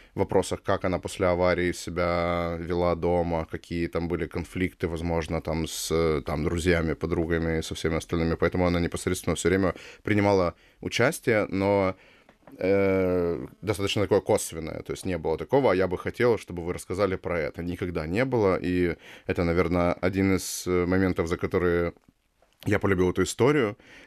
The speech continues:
за характер самой героини, за характер Оксаны, что она чистый, открытый, добрый человек, светлый, который достаточно скромный, и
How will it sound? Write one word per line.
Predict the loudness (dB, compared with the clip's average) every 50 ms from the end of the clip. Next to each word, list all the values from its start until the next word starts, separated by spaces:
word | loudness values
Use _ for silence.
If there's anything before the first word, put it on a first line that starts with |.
| _ -6
за | -4 -4
характер | -2 0 0 0 0 0 -4 -6
самой | -6 -4 -2 -2 -2 0
героини, | 2 2 2 2 2 0 0 -2 -4
за | -6 -6
характер | -2 -2 -2 -2 -2 -4 -4
Оксаны, | -4 -4 -2 0 0 0 0 -2 -2
что | -2 -4 -2
она | -2 -2 -4 -6 -8 -12 -8
чистый, | -6 -2 0 0 -2 -2 -4 -4 -2 -2 -2 -4 -6 -8 -14 -20 -20 -18 -20 -20 -20 -20 _ -10
открытый, | -8 -8 -4 0 0 2 2 2 0 0 0 0 0
добрый | 2 2 2 2 2 0 -4 -4
человек, | -2 -2 0 2 2 2 0 -2
светлый, | -6 -2 0 2 2 2 0 -2 -2 -2 -2
который | -4 -4 -4 -2 -2 -2 -2
достаточно | -4 -4 -6 -6 -6 -4 -4 -4 -4
скромный, | -6 -6 -4 0 2 2 2 2 2 0 0 -2 -2 -2
и | 0 0 2 2 2 2 0 0